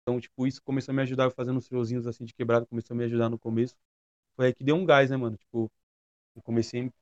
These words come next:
parar de, de ir atrás de trampo e comecei a me dedicar na música focado, focado pra ver se aquilo conseguia me virar mais uma grana.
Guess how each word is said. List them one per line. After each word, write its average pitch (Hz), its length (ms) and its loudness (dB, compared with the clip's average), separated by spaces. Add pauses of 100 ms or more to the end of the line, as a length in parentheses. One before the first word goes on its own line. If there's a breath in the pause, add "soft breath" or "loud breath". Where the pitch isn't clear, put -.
(240)
parar 117 240 8
de, 117 120 2 (180)
de 117 240 0
ir 120 60 4
atrás 117 280 2
de 117 100 -6
trampo 127 440 -2
e 131 40 -2
comecei 120 320 -6
a 120 40 -6
me 117 40 -4
dedicar 123 320 -4
na 123 80 -2
música 120 360 -8 (120)
focado, 127 460 -4
focado 123 360 -6
pra 127 120 -2
ver 117 100 -2
se - 140 -10
aquilo 120 280 -6
conseguia 120 380 -4
me 120 100 -2
virar 117 240 -2
mais 117 180 -4
uma 123 160 -2
grana. 120 380 0